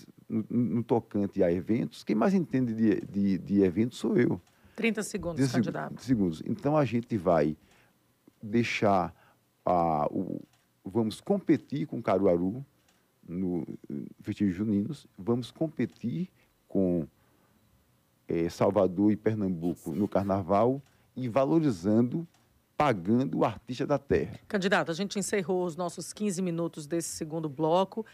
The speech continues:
Speaker 2: Teremos agora dois minutos para suas considerações finais.
Speaker 1: Pois não. Eu queria mandar uma, uma mensagem para você, para o senhor, para a senhora que está me ouvindo, que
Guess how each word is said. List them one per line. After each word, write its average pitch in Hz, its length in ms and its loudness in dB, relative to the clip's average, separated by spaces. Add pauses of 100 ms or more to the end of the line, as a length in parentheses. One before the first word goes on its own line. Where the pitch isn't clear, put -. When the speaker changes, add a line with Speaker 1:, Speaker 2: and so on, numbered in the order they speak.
(320)
Speaker 2:
Teremos 202 480 0
agora 165 540 0
dois 208 420 0
minutos 175 480 -2
para 180 180 0
suas 208 320 -4
considerações 175 880 -2
finais. - 580 -12 (160)
Speaker 1:
Pois - 200 -8
não. - 160 -10 (420)
Eu 127 80 0
queria 170 240 2
mandar 170 260 2
uma, 165 140 4
uma 135 160 0
mensagem 127 560 0
para 117 500 0 (460)
você, 110 680 -2 (840)
para - 120 -4
o 87 40 -4
senhor, 101 400 0
para 92 180 -2
a 92 40 -2
senhora 95 420 0
que - 60 -10
está - 180 -2
me 110 80 2
ouvindo, 90 460 -2 (720)
que 113 540 2